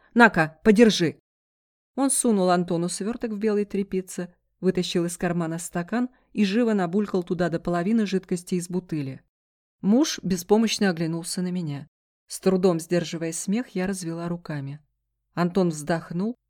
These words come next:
залпом опорожнил ёмкость и громко выдохнул.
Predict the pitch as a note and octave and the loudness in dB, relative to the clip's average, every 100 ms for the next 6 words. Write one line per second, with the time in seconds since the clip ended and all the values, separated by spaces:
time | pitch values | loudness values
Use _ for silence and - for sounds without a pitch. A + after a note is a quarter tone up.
0 | _ F3+ G3 A3 F#3 E3 D#3+ - F3+ F#3 | _ -4 2 2 2 0 0 0 2 2
1 | F3+ F3+ E3+ D#3 G3 B3+ B3+ B3 - - | 2 2 0 2 2 2 0 -4 -8 -20
2 | _ _ - F3+ F#3 F#3 F#3 E3+ E3+ D#3 | _ _ 0 4 6 4 2 -2 -2 -4
3 | - D3+ C#3 | -6 -8 -8